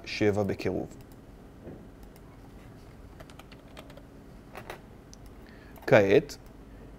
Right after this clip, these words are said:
אגש ללוח ארבע ואחפש עבור איזה שיעור ריבית, איזה שיעור היוון עבור חמישה תזרימים, הערך המתקבל בטבלה, לוח ארבע כאמור,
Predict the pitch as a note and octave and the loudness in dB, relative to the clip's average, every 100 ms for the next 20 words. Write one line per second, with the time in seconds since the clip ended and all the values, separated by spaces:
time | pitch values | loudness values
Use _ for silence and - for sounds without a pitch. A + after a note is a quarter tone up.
0 | - A2 A#2 E3+ A2 A2+ A2+ B2+ B2 - | 4 12 12 12 12 8 10 12 12 12
1 | - G2+ G2 G#2+ B2 E3+ - - - G#2 | 6 2 4 10 12 12 8 -10 -12 2
2 | G#2 F#2 - F#2+ G#3 G#3 - - F#2+ G#2+ | 8 8 8 12 12 12 12 4 4 8
3 | B2+ C3 - A2+ G#2 G2 F#3 G3+ - - | 10 10 10 8 8 12 12 12 12 8
4 | D#3 D3 C3+ A#2+ A2 - - - - - | 12 12 12 12 10 6 -4 -14 -16 -18
5 | - - A2 G2+ A#2+ G3+ G#3 D#3 D3+ D#3 | 2 6 8 10 12 12 12 12 12 12
6 | C3+ B2 C#3 A#2 F#2+ E2+ - - - G2+ | 12 12 12 10 8 2 -8 -10 -2 6
7 | C3 C#3+ - A2+ G#2+ D3 D3 C#3+ C#3 E3 | 10 10 10 10 12 12 12 12 12 12
8 | G#3+ G#3+ G#3 - - F#2+ A#2+ C3+ B2 B2+ | 12 12 12 0 2 10 12 12 12 8
9 | - B2+ F3+ G3+ G3+ D3+ A#2+ B2 A#2 A2+ | 10 12 12 12 12 12 12 12 12 12
10 | - A#2+ E3 E3 G#2+ B2+ A#2+ A2+ A2+ A2 | 8 12 12 12 12 12 12 10 10 12
11 | A2+ A2+ | 10 8